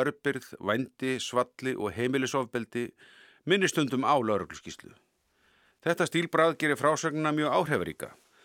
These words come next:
um leið og lesandinn fær að halda tiltekinni fjarlægð frá öllu saman. Hann fær að búa við öryggi sitt eftir sem áður, en þó skynjum við nándina í gegnum þá einföldu staðreynd að hér er sögð saga um afa miðaldra manneskju á Norðurlöndum. Þetta hefði getað verið afi einhvers okkar.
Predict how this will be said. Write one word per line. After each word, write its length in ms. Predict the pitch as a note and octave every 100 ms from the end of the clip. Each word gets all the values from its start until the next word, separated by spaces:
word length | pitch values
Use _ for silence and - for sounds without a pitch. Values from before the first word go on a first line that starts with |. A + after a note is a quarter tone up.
| _ -
um 80 | G2+
leið 320 | A2 C#3 E3
og 80 | B2
lesandinn 480 | A#2+ A#2+ D3+ D#3+ C#3+
fær 220 | C3+ A#2+
að 80 | A2
halda 260 | C#3 -
tiltekinni 560 | - D#3 D#3+ D3 C3+ C3
fjarlægð 520 | - D#3 C#3+ G#2 F2
frá 100 | A2+ A2
öllu 160 | G2+
saman. 340 | G2 C3 D#2 - _ _ _ _ _ _
Hann 160 | - F2
fær 240 | A#2+ A#2+
að 120 | A#2 B2
búa 220 | C3 B2+
við 160 | A#2 A#2
öryggi 300 | C3+ C#3 C3
sitt 160 | C#3 G2+
eftir 300 | A#2 - G#2+
sem 100 | G2+
áður, 400 | B2 B2+ B2+ - _ _ - - - -
en 80 | -
þó 80 | B2+ G#2
skynjum 380 | - D#3+ E3+
við 80 | C#3+
nándina 460 | C3 D#3+ - D3+ D3
í 80 | C#3
gegnum 240 | C#3+ C3+
þá 140 | B2 A#2+
einföldu 340 | D3+ E3 C3+
staðreynd 560 | - C3 A2+ A#2+ C3 -
að 140 | G2+
hér 180 | A#2+ A2+
er 60 | -
sögð 240 | B2 G#2+
saga 380 | - C3 C#3 C#3+ C#3 _ - - _
um 160 | F#2 E2+
afa 380 | A#2+ C#3 C3+ A#2+
miðaldra 400 | C#3 C3 A#2+ A#2
manneskju 400 | C3 A2 - B2
á 40 |
Norðurlöndum. 480 | D#3 B2+ F2+ - - _ _ _ _ _ _ _ _ _ _
Þetta 180 | B2+ C3
hefði 240 | C#3+ E3+ D3
getað 300 | C3 C3+ C3
verið 180 | B2+
afi 240 | B2+ C3+ C3+
einhvers 300 | B2+ B2+ D#3+
okkar. 320 | E3 - -